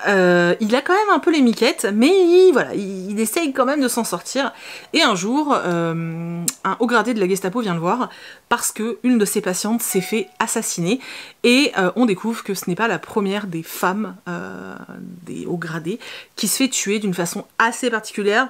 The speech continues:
puisque l'assassin, je vous spoil pas, hein, c'est cinquante pages sur six cent quatre-vingts. Donc les, l'assassin, euh,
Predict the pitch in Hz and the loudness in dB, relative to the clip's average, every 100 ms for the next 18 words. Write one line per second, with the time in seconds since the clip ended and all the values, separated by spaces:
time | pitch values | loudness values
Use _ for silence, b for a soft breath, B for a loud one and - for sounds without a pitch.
0 | - 214 - - 240 B B B B - | -6 -10 -6 -4 -4 B B B B 0
1 | 226 240 196 - 202 190 196 - 202 185 | 0 2 -2 0 -2 0 -4 0 2 2
2 | 240 208 170 185 - 190 202 208 240 185 | 2 0 0 -4 -6 -2 -2 -2 -2 -4
3 | - 196 - 202 202 185 185 - 151 156 | -6 -8 -6 -4 -4 -4 -8 -8 -6 -6
4 | - B B B B B - 180 214 196 | -8 B B B B B -4 -2 2 2
5 | 214 226 233 196 240 240 262 269 185 180 | 2 2 0 0 2 4 4 2 0 0
6 | 180 175 175 175 175 175 | 0 0 -2 -4 -4 -6